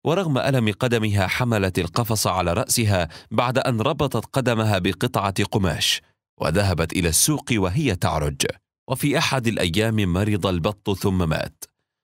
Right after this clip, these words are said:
فظلت الأم تبكي بشدة، بينما كان هادي سعيدا لأن أمه لن تذهب للسوق بالبط،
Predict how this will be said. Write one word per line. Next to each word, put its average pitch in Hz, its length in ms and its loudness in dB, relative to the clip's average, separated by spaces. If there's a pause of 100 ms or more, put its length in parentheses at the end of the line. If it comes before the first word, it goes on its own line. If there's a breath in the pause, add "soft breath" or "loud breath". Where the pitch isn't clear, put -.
(120)
فظلت 147 400 0
الأم 120 300 2
تبكي 110 420 0
بشدة، 82 560 0 (420 soft breath)
بينما 90 340 0
كان 95 240 0
هادي 101 340 2
سعيدا 107 540 0 (220 loud breath)
لأن 147 240 2
أمه 139 420 0
لن 90 200 -2
تذهب 107 420 0
للسوق 98 520 0
بالبط، 87 600 -2